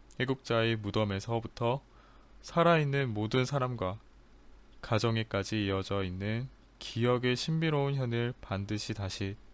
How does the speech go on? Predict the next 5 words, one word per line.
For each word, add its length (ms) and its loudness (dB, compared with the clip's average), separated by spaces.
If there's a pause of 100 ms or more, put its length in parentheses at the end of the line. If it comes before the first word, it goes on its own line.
(100)
튕길 240 -4
것입니다. 580 -4 (1300)
그때 360 4
연방의 440 6
합창은 680 0